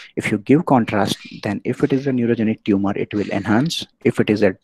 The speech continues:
sequestrated disc, it will not show enhancement, or it may show some minimal peripheral enhancement, not more than that. So if you see in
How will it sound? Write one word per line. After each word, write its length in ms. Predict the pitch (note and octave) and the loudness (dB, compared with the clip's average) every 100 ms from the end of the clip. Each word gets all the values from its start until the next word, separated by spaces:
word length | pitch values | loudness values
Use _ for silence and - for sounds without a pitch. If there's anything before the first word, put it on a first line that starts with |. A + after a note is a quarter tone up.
| _ _ _ | _ _ _
sequestrated 680 | - G#2+ - G#2+ G2+ G#2 G2+ | -8 -6 -6 -6 -6 -6 -2
disc, 260 | A2 D#3+ - | 2 0 0
it 180 | - - | -4 -2
will 120 | A2 | -2
not 280 | G2 A2 - | 0 0 0
show 160 | - C3 | 2 2
enhancement, 600 | B2+ B2 B2+ B2+ C3+ - | 2 0 0 -4 -4 -2
or 140 | - A2 | 0 0
it 200 | - - | -2 -6
may 140 | A2+ | -4
show 220 | A#2 A#2+ | -2 -4
some 420 | A#2 - A2+ A2+ G#2+ | -4 -4 -4 -2 -2
minimal 360 | G#2+ A2 A2+ | 0 2 0
peripheral 460 | - G2+ G2 G#2 G2 | 2 2 4 2 2
enhancement, 560 | F2+ F#2+ F#2 - F#2+ - | 0 -2 -4 -4 -6 -2
not 200 | G#2+ G2+ | -4 -2
more 140 | G2 | -2
than 220 | F#2+ F2 D#2+ | -2 -4 -4
that. 260 | - - - - - - - - | -6 -8 -18 -18 -14 -14 -14 -10
So 140 | - - | -4 -4
if 140 | - | 0
you 80 | A2 | 0
see 360 | - A#2+ D3+ - - | 2 2 0 -4 -6
in 180 | A2+ | -6